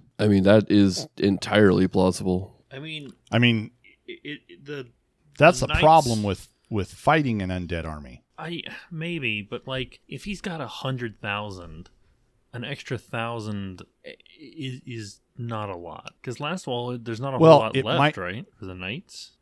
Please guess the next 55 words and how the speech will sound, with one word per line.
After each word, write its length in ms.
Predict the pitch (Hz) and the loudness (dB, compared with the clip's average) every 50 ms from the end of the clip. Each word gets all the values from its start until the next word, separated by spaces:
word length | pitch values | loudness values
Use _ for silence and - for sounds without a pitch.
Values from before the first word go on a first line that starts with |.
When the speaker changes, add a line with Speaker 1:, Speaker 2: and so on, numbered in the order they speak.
| _ _ - | _ _ 4
Speaker 1:
I 160 | - 269 311 | 4 4 6
think 220 | - 339 302 262 | 4 2 0 0
Speaker 2:
Or, 40 | 202 | 2
Speaker 1:
they 140 | - 196 175 | 2 4 6
Speaker 2:
or 20 | 156 | 6
Speaker 1:
had 120 | 160 156 | 6 6
Speaker 2:
did 100 | 147 127 107 | 6 6 4
Speaker 1:
a 20 | 107 | 2
Speaker 2:
I 40 | |
miss- 260 | 107 107 107 107 - - | 0 -4 -4 -4 -2 4
Speaker 1:
per-, 200 | - 120 127 - - _ _ _ _ _ - - | 6 6 6 4 2 _ _ _ _ _ 0 4
I 80 | 139 170 | 4 6
think 160 | - 330 302 | 6 4 4
they 80 | 285 | 4
have 140 | 190 151 135 | 6 8 8
a 60 | 113 | 8
Speaker 3:
I 120 | 107 104 160 | 8 6 6
thought 40 | - | 6
Speaker 1:
pretty 240 | - 147 143 120 | 8 8 8 6
Speaker 3:
they 60 | 107 - | 4 2
were 140 | - 190 | 2 4
Speaker 1:
sizable 560 | - 110 110 113 110 101 107 101 95 92 92 - | 6 6 8 6 6 4 2 2 4 4 4 4
army. 400 | 92 92 92 90 90 92 90 90 | 4 4 4 4 4 2 2 4
Like, 200 | 92 95 98 101 _ _ | 4 4 4 2 _ _
Speaker 2:
Hmm. 280 | - 123 113 104 92 90 87 - | -12 -10 -10 -10 -10 -10 -8 -6
Speaker 3:
I 60 | 135 | -2
thought 180 | - 220 226 | 2 2 2
it 80 | 220 202 | 4 2
was 180 | 139 123 - - | 0 -2 -2 -2
at 80 | 120 117 | -4 -2
least 300 | 131 135 131 - - - | -2 -2 -4 -4 -6 -6
ten 300 | - - 120 113 113 101 | -2 0 2 2 0 0
thousand, 480 | - 92 82 85 87 82 80 78 80 | -2 -4 -4 -4 -6 -8 -10 -8 -6
but 120 | 98 80 78 | -6 -4 -2
may-, 240 | - 117 120 123 - | -2 -2 -2 -2 -2
maybe 340 | 123 120 120 120 117 117 113 | 0 2 2 4 4 4 4
I'm 140 | 110 107 107 | 4 2 0
totally, 680 | 95 - - 113 104 95 92 95 90 85 82 82 80 78 - - _ _ _ _ - | 0 0 0 0 2 2 0 -2 -2 -4 -6 -8 -10 -14 -18 -20 _ _ _ _ -6
totally 300 | - - 123 110 104 101 | 0 2 2 4 4 2
off 220 | 95 87 82 - - | 2 0 -2 -2 -2
base 300 | - 92 90 85 - - | -2 0 0 0 -4 -6
in 100 | 87 82 | -8 -6
the 60 | 80 | -6
Speaker 2:
Okay. 80 | 80 82 | -6 -6
Speaker 3:
number 360 | 82 82 80 80 80 80 87 - | -6 -6 -8 -8 -8 -6 0 4
Speaker 1:
Yeah, 200 | 107 101 98 107 | 4 6 6 4
Speaker 3:
I 120 | - - | 4 0
thought 180 | 113 - 87 82 | 0 -2 -4 -6
I 40 | 82 | -6
was 140 | 78 78 - | -8 -8 -6
hearing. 160 | 90 85 117 | 0 4 6
Speaker 1:
I 80 | 120 | 6
Speaker 3:
It 80 | 120 95 | 6 6
Speaker 1:
could, 100 | - - | 2 -2
Speaker 3:
sounded 520 | - - 139 135 135 135 123 113 101 87 | 0 2 4 4 4 4 4 2 0 -2